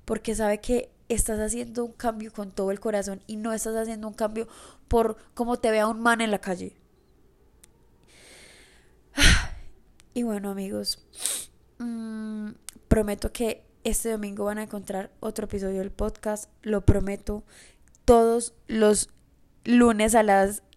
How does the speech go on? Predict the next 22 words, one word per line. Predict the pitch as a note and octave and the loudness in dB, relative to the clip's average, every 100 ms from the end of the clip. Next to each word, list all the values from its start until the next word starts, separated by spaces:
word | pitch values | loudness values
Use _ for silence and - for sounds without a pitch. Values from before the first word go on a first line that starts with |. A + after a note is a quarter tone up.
| _ _ _ - | _ _ _ 2
a | A3 | 6
la | G#3+ | 8
una | A#3 A3+ | 6 4
de | A#3 | 6
la | A3+ | 6
mañana | G#3 G3+ F#3+ G3 - - | 4 -2 -4 -6 -8 -4
va | G#3 A3 | 4 6
a | G#3 | 6
haber | G3+ G3+ | 4 2
Desraye | G#3 G3 G3+ G3 G#3 | 0 0 0 0 0
Sessions | G3 G3+ G3+ G3 | -2 -2 -2 -4
con | - G3 | -6 -4
Sof, | F3+ G#3+ G#3+ - - - - - | 4 4 4 -4 -16 -20 -8 2
para | G#3 G#3 | 2 4
que | G#3 | 0
empiecen | G3+ G#3+ G3 G#3 | 0 0 0 -2
su | G#3 G#3+ | -2 2
semana | G#3 G3 F#3+ F#3+ | 2 2 0 -2
muy | - G#3+ A3 A#3 G#3+ | -4 -4 2 2 4
bien, | A3 A3 A3 G#3 | 4 4 4 2
para | G#3 G3 | 0 0
que | G#3 G3 | -4 -4